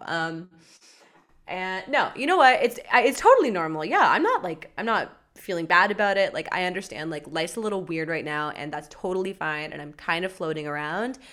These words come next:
but I think I need to get grounded again in what makes me grounded, because right now I'm not totally sure. Um, but I do know, once again, exercising makes me feel grounded. Taking time for myself, and I think being around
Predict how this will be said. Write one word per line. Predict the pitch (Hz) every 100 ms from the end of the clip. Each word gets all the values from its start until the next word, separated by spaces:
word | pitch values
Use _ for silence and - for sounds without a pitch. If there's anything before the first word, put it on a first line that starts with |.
| - -
but | 190
I | 202
think | 208 247
I |
need | 233 220
to | 175
get | 170 - -
grounded | 240 277 302 233 202 -
again | 175 180 170 160 165
in | 170
what | 156 113
makes | - -
me | -
grounded, | 92 - -
because | 185 180 202
right | 254
now | 254
I'm | 220
not | 196 -
totally | - - -
sure. | - - - _ _ _ - - - -
Um, | 185 185 180 175 - 180
but | -
I | 208
do | 160 196 220
know, | 208 175 170 170 -
once | 170 160
again, | 156 156 151 -
exercising | 165 185 170 165 160
makes | 151 -
me | 160
feel | 151
grounded. | 143 151 151 147 147 147 151 - _ _ _ _ - -
Taking | 185 175 180
time | 160
for | 160
myself, | 156 160 151 151 151 151 - _ _
and | 170 160 160 - _ -
I | 170
think | 175 - 196 294 - - -
being | 202 226 233
around | 233 226 226 226